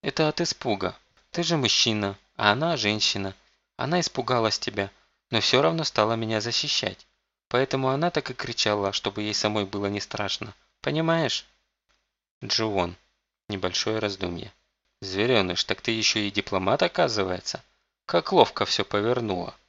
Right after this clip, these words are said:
Сама придумала?» Юнми. «Я ничего не придумываю.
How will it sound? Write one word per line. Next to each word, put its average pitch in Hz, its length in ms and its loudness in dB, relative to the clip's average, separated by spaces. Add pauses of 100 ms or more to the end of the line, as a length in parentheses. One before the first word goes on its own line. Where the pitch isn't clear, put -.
(320)
Сама 170 340 4
придумала?» 104 640 0 (720)
Юнми. 90 480 -4 (540)
«Я 139 140 -4
ничего 156 400 0
не 151 120 0
придумываю. 135 760 -2